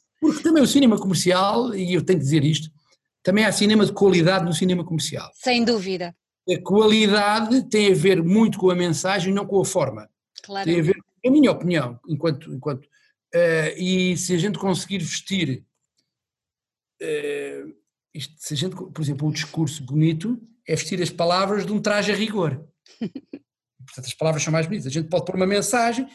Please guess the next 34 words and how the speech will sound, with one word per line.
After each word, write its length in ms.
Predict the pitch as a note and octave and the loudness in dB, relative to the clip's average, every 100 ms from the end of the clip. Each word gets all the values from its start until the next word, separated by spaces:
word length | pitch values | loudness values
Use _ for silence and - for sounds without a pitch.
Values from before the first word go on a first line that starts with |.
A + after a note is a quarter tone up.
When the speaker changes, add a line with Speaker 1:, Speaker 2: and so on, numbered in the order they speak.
| _ | _
Speaker 2:
e 60 | F3 | -10
se 100 | G#3+ | 0
lhe 60 | |
der 160 | B3 A#3+ | 2 2
aquele 320 | A#3 A3+ G3+ G#3+ | 2 0 0 0
traje 500 | C4 A#3+ F3+ B2 - | 0 2 0 -4 -8
que 100 | F#3 | -8
as 60 | |
pessoas 340 | F#3 - A3 D#3 | -8 -2 0 0
gostam, 440 | D3+ A#3 E3 D#3 | 2 2 2 -4
que 140 | D3+ - - | -10 -18 -20
remete 300 | - F#3+ G3 | -6 -2 -2
os 80 | E3+ | -2
ingredientes 460 | F#3+ E3+ F3 G#3 F3 | -2 0 0 -2 -2
da 160 | E3 | -4
ação, 360 | D#3+ - A#3+ C#4+ - _ _ | -2 -2 -4 -4 -8 _ _
as 60 | - | -16
pessoas 240 | - A#3 | -8 -6
vão 400 | E3 E3 C#4+ F4 | -4 0 -2 -2
beber 480 | C#4+ A#3+ C4 D4 D#4+ - _ - | -8 -4 -4 -4 -8 -18 _ -4
e 120 | A#3 | -2
vão 180 | G3+ C4+ | 0 0
enriquecer-se 560 | B3 A3+ B3 - A#3 | 0 0 -6 -8 -10
culturalmente, 540 | - F3+ G#3+ G3+ F3+ G#3+ | -10 -12 -4 -4 -2 -6
muitas 240 | F#3+ G#3+ | -6 -8
vezes 140 | G3 - | -8 -8
sem 100 | A3 | -8
dar 100 | G3+ | -10
por 140 | F#3+ | -10
isso. 160 | D#3 - _ _ - | -14 -14 _ _ -8
Speaker 1:
É 100 | F#3 | -2
Speaker 2:
Por 80 | |
isso, 140 | F#3 F3+ | 0 -2
Speaker 1:
verdade. 180 | F3 | -12